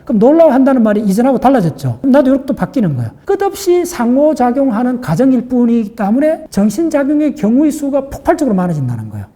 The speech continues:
그게 바로 창의성이죠. 내 하나 속에서 내가 만들어낸 세계하고 나하고 사이에 상호작용해서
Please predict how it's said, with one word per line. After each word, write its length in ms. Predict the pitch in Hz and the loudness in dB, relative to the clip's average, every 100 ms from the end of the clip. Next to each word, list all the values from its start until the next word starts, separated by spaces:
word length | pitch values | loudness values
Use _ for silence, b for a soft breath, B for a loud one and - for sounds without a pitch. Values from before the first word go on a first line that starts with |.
| _ _ | _ _
그게 160 | - 330 | 2 2
바로 140 | 339 | 2
창의성이죠. 600 | - 208 180 147 113 - - | -2 -4 -4 -4 -6 -8 -10
내 120 | 180 269 | 0 2
하나 300 | 220 339 339 | 2 0 0
속에서 320 | 277 233 185 | 0 -2 0
내가 260 | 190 285 | 2 4
만들어낸 540 | 302 202 214 247 208 202 | 4 2 2 2 0 0
세계하고 640 | 202 190 175 175 262 254 | -2 -2 -2 0 0 0
나하고 380 | 156 156 285 277 | 0 2 2 2
사이에 280 | - 233 190 | 2 0 0
상호작용해서 880 | - 247 294 247 240 226 190 254 | 0 2 4 4 2 2 0 -2